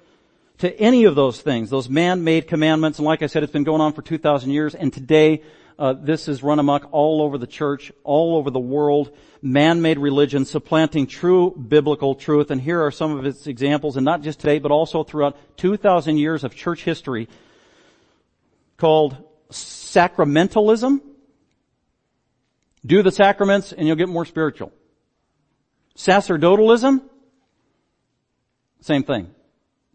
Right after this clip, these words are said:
Church rituals that will make you more spiritual. Ritualism, traditionalism, externalism. See, it's a focus away from the heart and the attitude and the mind towards God.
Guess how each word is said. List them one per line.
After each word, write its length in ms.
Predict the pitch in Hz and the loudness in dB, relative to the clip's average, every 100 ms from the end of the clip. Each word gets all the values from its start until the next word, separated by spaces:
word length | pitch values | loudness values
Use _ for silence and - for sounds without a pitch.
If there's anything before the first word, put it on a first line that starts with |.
| _ | _
Church 260 | - 185 - | -4 -4 -2
rituals 460 | 165 165 131 107 107 | -4 -4 -4 -6 -4
that 120 | 151 | -4
will 80 | 143 | -2
make 240 | 143 147 | -2 -2
you 60 | 131 | -4
more 160 | 127 | -4
spiritual. 500 | 120 135 117 - 80 _ _ _ _ _ _ _ _ _ _ _ _ | -6 -8 -8 -10 -20 _ _ _ _ _ _ _ _ _ _ _ _
Ritualism, 920 | - 131 196 - 233 226 233 220 254 247 _ _ _ _ _ _ _ _ _ _ _ | -4 4 4 6 4 6 4 2 -2 -4 _ _ _ _ _ _ _ _ _ _ _
traditionalism, 1080 | - 151 165 208 220 214 220 220 233 233 208 | -2 2 4 2 2 2 2 2 2 0 -2
externalism. 1400 | 185 165 - - 208 220 226 233 233 240 226 196 233 247 | -2 -2 -6 0 2 4 4 4 4 4 2 2 2 0
See, 160 | 233 196 | 0 -2
it's 180 | 175 - | -2 -4
a 160 | 170 | -6
focus 360 | 147 175 175 151 | -2 -2 -2 -4
away 220 | 147 156 | 0 -2
from 440 | - 143 139 - 131 | 0 -4 -4 -8 -8
the 100 | 120 | -8
heart 380 | - 139 123 - | -2 -4 -4 -10
and 80 | 139 | -6
the 100 | 131 | -2
attitude 300 | 131 - 127 | -2 -4 -6
and 40 | |
the 40 | 113 | -4
mind 240 | 117 131 | -4 -6
towards 220 | 123 107 | -8 -10
God. 240 | 123 113 | -8 -8